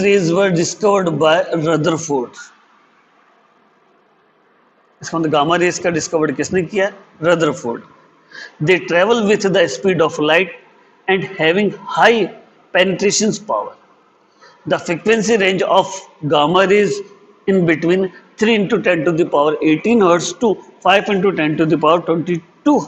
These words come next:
hertz। The uses of gamma rays। First, these are used to produce nuclear reactions। जो गामा पार्टिकल है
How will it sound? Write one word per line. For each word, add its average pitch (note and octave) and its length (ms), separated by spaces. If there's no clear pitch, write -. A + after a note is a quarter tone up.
hertz। - 440
The F#3 120
uses G3+ 420
of G#3+ 160
gamma G3 300
rays। G3+ 400
First, - 400
these B3 500
are F3 420
used F3 720
to G#3 180
produce G#3+ 640
nuclear G#3 680
reactions। C#3+ 580
जो D3 180
गामा D3 320
पार्टिकल C#3 580
है D#3 280